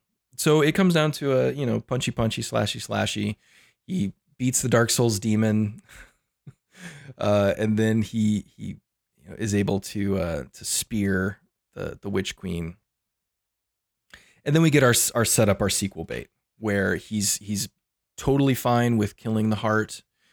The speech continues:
and ending his own life. He's willing to make that sacrifice. And then it's Rose Leslie, who during her dream walk with one of the witches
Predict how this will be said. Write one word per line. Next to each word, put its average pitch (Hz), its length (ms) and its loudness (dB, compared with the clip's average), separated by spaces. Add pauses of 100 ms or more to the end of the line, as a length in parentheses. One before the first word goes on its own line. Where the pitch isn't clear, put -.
(200)
and 98 180 -2
ending 110 300 4
his 104 180 0
own 104 200 2
life. 98 340 0
He's - 220 -14
willing 98 260 -2
to - 140 -8
make 98 140 -4
that 92 180 -4
sacrifice. 95 800 -6
And 98 180 -6
then 87 80 -4
it's 90 220 -8
Rose 110 200 0
Leslie, 95 520 -2 (440)
who 104 440 0 (100)
during 123 380 2
her 104 400 0
dream 120 360 -2
walk 117 280 0
with 107 420 -4
one 110 360 -2
of 104 100 -4
the 104 100 -8
witches 95 760 -8